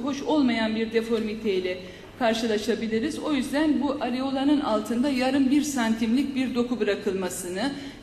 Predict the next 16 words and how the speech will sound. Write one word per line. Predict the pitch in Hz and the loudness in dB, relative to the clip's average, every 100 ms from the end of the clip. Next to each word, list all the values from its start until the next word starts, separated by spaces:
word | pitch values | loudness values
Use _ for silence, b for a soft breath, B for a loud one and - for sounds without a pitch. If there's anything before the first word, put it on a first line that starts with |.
| 202 | -8
yani | 214 | -4
cilt | 285 247 | -2 -2
altının | 208 208 240 262 269 | -2 -2 -2 0 0
biraz | 254 226 - | 2 0 0
orada | 190 220 262 | -2 0 -2
kalın | - 254 269 | 0 4 6
bırakılmasını | 220 202 208 185 185 - 185 170 | 6 2 0 -4 -4 -6 -6 -4
öneriyorlar. | 208 240 254 254 254 262 285 285 - B B - | -2 -2 -2 -2 0 0 0 -2 -8 B B -4
Daha | 285 302 | 0 2
sonra | 254 240 208 214 269 311 - - - - - - - - 226 | 0 -2 -4 0 0 0 -4 -12 -14 -18 -20 -20 -20 -12 -6
meme | 214 254 240 | 0 2 4
dokusu | 226 220 226 302 285 | 2 -2 -4 -6 -4
tüm | 294 240 | 0 2
ciltten | 226 208 - 214 277 247 | 2 -2 -2 0 2 4
ve | 269 269 | 2 0
alttaki | 254 - 233 233 285 311 320 | -2 0 -2 2 2 2 0